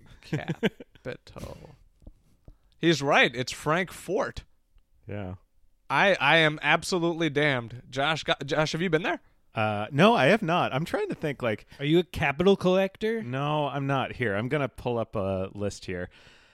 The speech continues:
Speaker 2: I've been to Juneau.
Speaker 3: Okay, I've
Speaker 1: Yeah.
Speaker 3: been to Juneau.
Speaker 2: Yeah.
Speaker 1: I think I've been to Juneau, too.
Speaker 3: Juneau's good. Isn't Juneau the one where there's no roads into it or something?
Speaker 1: I don't know.
Speaker 3: You can only access it by plane or boat.
Speaker 2: I mean, I did go there,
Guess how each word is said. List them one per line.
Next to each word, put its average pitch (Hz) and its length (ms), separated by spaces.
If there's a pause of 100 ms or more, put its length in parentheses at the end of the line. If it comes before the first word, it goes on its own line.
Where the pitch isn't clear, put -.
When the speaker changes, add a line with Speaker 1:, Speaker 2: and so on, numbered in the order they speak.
(180)
Speaker 2:
I've 120 160
been 147 120
to 127 120
Juneau. 113 640 (420)
Speaker 3:
Okay, 147 240
I've 135 140
Speaker 1:
Yeah. 170 160
Speaker 3:
been 240 180
to - 60
Juneau. 143 380 (300)
Speaker 2:
Yeah. 92 320
Speaker 1:
I 170 100
think 254 180
I've 226 160
been 190 160
to 156 80
Juneau, 160 500
too. 190 300
Speaker 3:
Juneau's 269 460
good. 160 400 (720)
Isn't 202 260
Juneau 196 340
the 214 100
one 226 240
where 180 120
there's 127 200
no 160 180
roads 135 680
into 175 320
it 190 140
or 170 100
something? 202 520 (640)
Speaker 1:
I 185 180
don't 131 160
know. 131 200
Speaker 3:
You 113 60
can 127 100
only 147 300
access 131 420
it 127 100
by 120 140
plane 123 460
or 110 80
boat. 104 360
Speaker 2:
I 123 60
mean, 131 200
I 123 100
did 127 300
go 147 200
there, 135 440